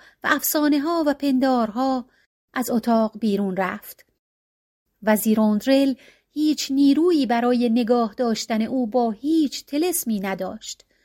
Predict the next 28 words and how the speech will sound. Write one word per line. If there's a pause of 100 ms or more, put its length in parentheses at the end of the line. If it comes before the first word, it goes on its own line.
(760)
و
نیز
هنگامی
که
لیرازل
می‌رفت (680)
حتی
توان
برگشتن (480)
و
نگریستن
به
کودک
را
نداشت. (1000)
و
در
آن
دم (320)
بادی
از
جانب
شمال
غربی
به
میان
جنگل‌ها
وزید